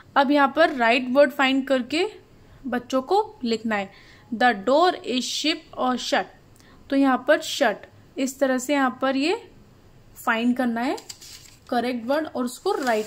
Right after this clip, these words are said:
करना है। उसके बाद again मैंने वावल का लिया है, "The vowel letters have been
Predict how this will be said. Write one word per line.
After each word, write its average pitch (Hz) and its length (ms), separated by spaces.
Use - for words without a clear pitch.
करना 202 260
है। 202 100
उसके 302 220
बाद 294 240
again 277 200
मैंने 285 220
वावल 247 380
का 269 100
लिया 262 240
है, 339 140
"The 339 140
vowel 226 340
letters 269 400
have 254 240
been 285 260